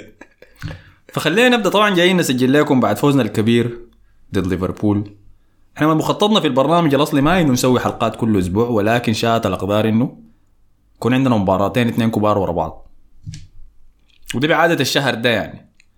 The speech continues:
الشهر أكتوبر المشحون بالمباريات. فالأسبوع اللي فات اتكلمنا معاكم بعد ديربي شمال لندن،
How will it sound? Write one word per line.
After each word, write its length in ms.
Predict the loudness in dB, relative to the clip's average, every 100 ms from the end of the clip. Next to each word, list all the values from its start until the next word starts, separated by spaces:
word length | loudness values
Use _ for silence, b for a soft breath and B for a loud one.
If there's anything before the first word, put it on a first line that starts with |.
| _ _ _ _ _ _ -8
الشهر 920 | -4 -2 -4 -4 -2 -2 -2 -2 -2
أكتوبر 420 | -2 0 2 2 0
المشحون 500 | -2 -4 0 0 0
بالمباريات. 720 | -4 -6 -6 -6 -6 -10 -16 -20 _ -20 b b b b b b
فالأسبوع 400 | -2 0 2 2
اللي 100 | 0
فات 240 | 2 0
اتكلمنا 400 | 0 -2 0 2
معاكم 300 | 2 2 0
بعد 200 | 0 0
ديربي 240 | 0 -2 0
شمال 420 | 0 0 -2 0
لندن، 440 | 2 2 2 0